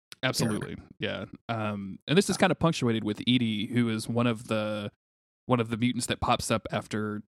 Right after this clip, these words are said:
Speaker 1: uh, Hope basically saves everything, right? Like, she was one of the first mutants to pop up,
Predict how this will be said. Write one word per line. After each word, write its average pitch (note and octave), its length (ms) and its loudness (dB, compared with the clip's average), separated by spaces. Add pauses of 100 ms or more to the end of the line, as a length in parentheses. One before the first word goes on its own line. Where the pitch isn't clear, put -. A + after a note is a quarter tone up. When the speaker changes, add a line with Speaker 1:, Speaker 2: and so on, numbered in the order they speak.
(100)
Speaker 1:
uh, G#2+ 320 -2 (320)
Hope A2+ 220 0 (400)
basically - 280 -4
saves G#2 340 0
everything, G2 360 -4
right? G#2+ 240 -4
Like, G2+ 100 -2
she G#2+ 120 -4
was G#2+ 180 -6
one G#2+ 140 -2
of G2+ 60 -6
the G#2 60 -4
first G#2+ 260 -6
mutants G#2 280 -4
to - 60 -10
pop - 220 -4
up, A2 240 -2